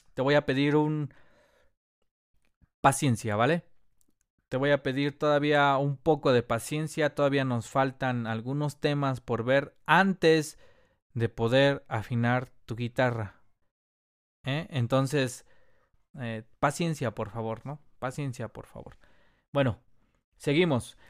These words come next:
Los signos musicales, eh, son una herramienta que van de la mano con el cifrado inglés.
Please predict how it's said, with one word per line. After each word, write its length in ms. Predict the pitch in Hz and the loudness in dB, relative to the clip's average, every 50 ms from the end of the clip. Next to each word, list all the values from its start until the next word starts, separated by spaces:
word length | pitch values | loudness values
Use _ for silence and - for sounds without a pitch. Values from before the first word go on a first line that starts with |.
| - - - - | -20 -12 -2 -2
Los 120 | 135 - | 0 2
signos 280 | - 202 208 240 233 202 | 2 4 6 6 6 6
musicales, 920 | 180 160 139 - 165 - 202 208 220 220 220 220 220 214 - - - - - | 6 4 2 0 0 4 6 8 8 8 8 6 6 4 0 -8 -12 -12 -4
eh, 280 | - 135 131 127 123 123 123 | -2 0 0 2 2 0 0
son 180 | - 170 165 | 2 2 2
una 180 | 170 180 170 165 | 4 4 4 4
herramienta 580 | 151 131 127 127 127 139 151 156 151 156 143 - | 4 4 4 4 4 4 2 2 2 0 0 2
que 120 | - 123 | 2 2
van 180 | 123 131 139 139 | 4 4 4 4
de 80 | 135 | 2
la 140 | 123 117 117 | 4 4 4
mano 340 | 120 127 135 139 135 127 - | 4 2 2 2 0 -2 -2
con 160 | - 120 113 | -2 -2 -2
el 140 | 110 110 - | -2 -2 -4
cifrado 360 | - - - - 123 120 123 | -8 -12 -6 -2 -2 0 2
inglés. 480 | 139 143 151 185 208 185 - - - | 2 4 4 4 4 2 0 -4 -12